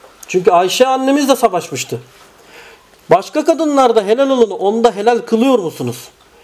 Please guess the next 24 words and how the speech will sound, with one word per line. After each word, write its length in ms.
Eğer 360
böyle 200
dü-, 400
düşünüyor, 440
düş-, 260
diyorsanız 540
küfre 320
girdiniz. 520
Yok, 300
eğer 280
onun 340
müminlerin 640
annesi 420
olmadığını 520
söylüyorsanız 680
yine 200
kafir 340
oldunuz. 480
İslam'dan 540
çıktınız 480
demektir. 440
Çünkü 340
en 340
nebiyyü 440